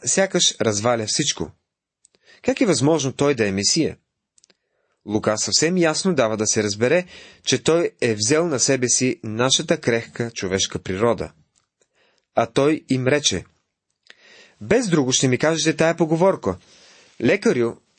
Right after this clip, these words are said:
изцери себе си. Каквото сме чули, че става в Капернаум, стори го и тука, в своята родина.“ И пак рече: „Истина ви казвам,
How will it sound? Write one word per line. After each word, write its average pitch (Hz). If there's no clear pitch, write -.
изцери 139
себе 165
си. 92
Каквото 160
сме 113
чули, 175
че 123
става 143
в -
Капернаум, 135
стори 127
го 208
и 117
тука, 160
в 135
своята 98
родина.“ 147
И 113
пак -
рече: 123
„Истина 208
ви 214
казвам, 117